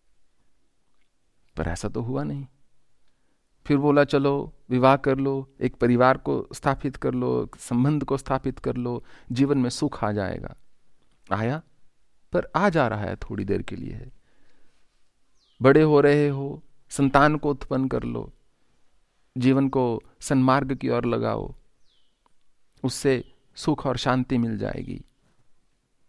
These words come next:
नहीं मिली। बड़ी गाड़ी, बड़ा घर,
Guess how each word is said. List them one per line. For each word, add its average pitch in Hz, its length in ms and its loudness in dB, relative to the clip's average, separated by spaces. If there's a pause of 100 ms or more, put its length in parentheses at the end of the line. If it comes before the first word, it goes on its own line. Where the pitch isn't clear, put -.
(100)
नहीं 135 200 0
मिली। 131 280 -6 (2500)
बड़ी 123 220 8
गाड़ी, 120 580 0
बड़ा 107 240 2
घर, 107 340 -6